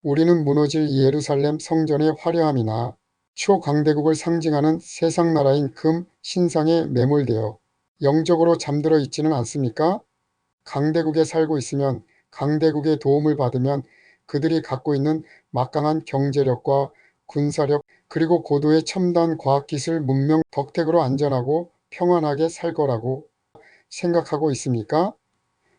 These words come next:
결코 그렇지 않습니다. 성경의 역사를 잘 살펴보십시오.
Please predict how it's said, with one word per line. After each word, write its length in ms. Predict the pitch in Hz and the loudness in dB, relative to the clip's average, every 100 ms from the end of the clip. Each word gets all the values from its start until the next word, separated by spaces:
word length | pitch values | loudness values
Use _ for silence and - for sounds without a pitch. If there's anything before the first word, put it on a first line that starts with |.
| _ - | _ -4
결코 560 | 139 135 - 165 165 | 0 0 0 -2 -2
그렇지 360 | - 139 131 175 | -4 -4 -2 -2
않습니다. 640 | 123 - 123 113 120 104 - _ _ _ | -2 -2 -4 -2 -2 -4 -14 _ _ _
성경의 640 | - - 185 180 165 165 147 | -20 -6 -2 0 0 2 0
역사를 460 | 127 - 143 160 | 0 -2 0 -2
잘 280 | 160 135 143 | -2 -2 -2
살펴보십시오. 1200 | - 160 160 170 147 - 131 151 - 123 123 - | -2 -6 -2 0 0 0 -6 -4 -6 -2 -2 -4